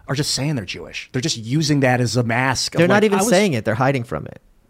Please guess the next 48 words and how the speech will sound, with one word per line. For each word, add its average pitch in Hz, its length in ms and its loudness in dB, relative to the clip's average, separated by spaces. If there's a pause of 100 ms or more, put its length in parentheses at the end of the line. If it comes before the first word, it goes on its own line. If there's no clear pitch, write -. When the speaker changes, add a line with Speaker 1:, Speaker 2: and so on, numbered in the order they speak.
(200)
Speaker 1:
Mm. 120 260 -12 (180)
And 151 100 2
they're 143 80 6
betraying 143 480 2
the 131 80 0
faith 131 400 0
with 131 140 -4
their 120 120 2
actions. 120 440 0
Like, 127 120 0
is 139 160 2
it, 156 280 2
is 160 160 0
it 156 60 0
against 135 440 -2
the 151 80 -4
faith? 151 500 -2
I, 139 100 0
Speaker 2:
Like, 160 180 4
Speaker 1:
I - 20 -2
know 175 60 -2
you're 175 100 -2
not, 170 180 -6
you 151 120 -4
Speaker 2:
look 202 220 2
Speaker 1:
say - 20 4
you're 165 80 6
Speaker 2:
at, 143 60 2
Speaker 1:
not 143 120 2
a 120 60 -2
scholar. 104 500 0
I 98 80 -6
know 120 140 -4
that. 113 200 -6
I'm 156 60 0
Speaker 2:
look 190 120 4
Speaker 1:
not 131 80 4
Speaker 2:
at, - 60 4
Speaker 1:
a - 40 4
Jewish 127 260 0
Speaker 2:
look 165 120 4
at, - 20 0
Speaker 1:
scholar. 170 100 2
Speaker 2:
look 170 160 2
at, 156 240 0
look 147 160 0
at 151 60 0
Obama, 110 480 -2